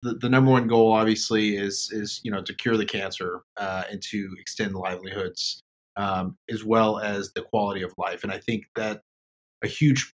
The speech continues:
portion of that also comes with understanding what we, how we treat, whether it be surgically or not, has side effects and has risks, et cetera.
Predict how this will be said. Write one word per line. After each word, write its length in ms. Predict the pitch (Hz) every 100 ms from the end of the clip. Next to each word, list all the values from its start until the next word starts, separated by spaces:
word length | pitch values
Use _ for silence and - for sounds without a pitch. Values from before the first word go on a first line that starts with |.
| -
portion 480 | 143 135 - 127 117
of 340 | 113 110 107 -
that 320 | 117 113 -
also 280 | 123 117 -
comes 340 | - 120 107 110
with 260 | 104 104 - _ _ - -
understanding 800 | 123 117 - - 113 113 110 110
what 320 | 107 104 120 113
we, 280 | 113 107 107
how 220 | - 139
we 120 | 131 -
treat, 560 | - 127 113 110 - -
whether 240 | 117 107
it 60 | 101
be 100 | 104
surgically 600 | - 127 110 - 120 107
or 80 | 95
not, 400 | 101 110 117 113 -
has 360 | - 107 101 -
side 220 | 117 113
effects 340 | - 113 110
and 100 | 101
has 400 | 101 104 101 98
risks, 440 | 113 113 110 - 98
et 100 | -
cetera. 460 | 117 117 120 120